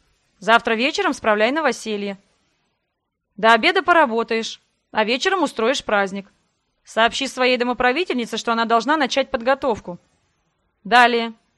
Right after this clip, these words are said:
Сейчас ты останешься здесь. Все равно уже работаешь сегодня. Вот и оттрубишь рабочие часы. А твою одежду из особняка прекрасно сможет собрать и переправить горничная. Твое присутствие для этого не обязательно. Грега сейчас сюда доставят,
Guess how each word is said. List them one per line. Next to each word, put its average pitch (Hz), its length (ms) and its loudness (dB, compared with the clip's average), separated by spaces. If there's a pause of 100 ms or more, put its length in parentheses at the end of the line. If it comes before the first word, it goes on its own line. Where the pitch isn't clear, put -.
(120)
Сейчас 262 420 0
ты 294 100 0
останешься 247 540 -2
здесь. 208 460 -8 (280)
Все - 140 -6
равно 226 240 2
уже 370 140 0
работаешь 240 480 0
сегодня. 190 480 -8 (360)
Вот 220 240 -4
и 294 40 6
оттрубишь 277 500 0
рабочие 247 460 -2
часы. 226 440 -8 (600)
А 190 100 -2
твою 233 260 2
одежду 294 360 2
из 254 80 -2
особняка 233 500 -2
прекрасно 269 460 0
сможет 220 320 -4
собрать 214 400 0
и - 20 -10
переправить 214 560 -2
горничная. 214 640 -4 (600)
Твое 240 280 4
присутствие 247 480 -2
для 220 180 2
этого 214 160 -4
не 254 160 0
обязательно. 226 680 -2 (560)
Грега 285 340 2
сейчас 294 400 0
сюда 269 240 0
доставят, 214 580 -4